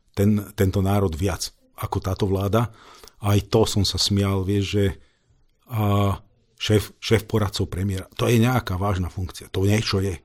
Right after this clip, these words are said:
Odporúčam každému poslucháčovi, nech si v dlhej chvíli, keď nemá čo po večeroch robiť, nech si sadne ku Google a nech si skúsi tak vygooglovať, že kto tak sú takí šéf poradcovia premiérov európskych úspešných krajín.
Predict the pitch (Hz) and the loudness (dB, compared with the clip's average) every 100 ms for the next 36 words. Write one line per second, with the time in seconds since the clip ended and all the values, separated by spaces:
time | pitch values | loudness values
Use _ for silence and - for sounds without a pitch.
0 | _ - - _ 202 208 175 127 - 101 | _ -20 -20 _ 0 4 6 6 6 2
1 | 90 - 101 107 104 92 98 - - - | 2 -2 -4 2 4 2 0 -2 -2 -2
2 | 92 101 90 104 131 - 92 82 113 104 | -4 -4 -4 0 -2 0 -4 -2 0 0
3 | 90 98 101 95 - 98 110 101 - - | -2 -2 -2 -2 -2 0 0 0 -4 -2
4 | 107 104 - 107 87 107 110 - - - | 0 2 2 0 4 4 2 -4 -12 -18
5 | - - - 107 - 98 107 110 107 104 | -20 -18 -2 0 0 2 2 2 0 2
6 | 98 151 147 151 135 - - - - - | 6 8 10 10 8 2 -20 -20 -10 2
7 | 113 131 - - 208 226 220 131 95 135 | 4 6 4 4 6 8 6 4 4 4
8 | 165 135 104 87 - 139 92 92 85 123 | 6 8 6 4 -6 -6 -2 0 2 4
9 | 127 - 147 143 104 - - - _ _ | 2 4 8 8 8 0 -20 -20 _ _
10 | - 110 113 101 80 - - 117 - 117 | -2 0 2 2 0 -2 4 4 6 6
11 | 110 - 107 101 92 - - - 107 117 | 6 6 6 6 4 -2 -20 -2 4 8
12 | 123 120 104 90 - 107 113 113 113 - | 10 10 8 4 -2 4 8 8 6 2
13 | 101 - - - 107 - 107 135 131 - | 0 -2 -8 -4 -2 0 4 4 4 6
14 | 156 131 87 | 6 6 4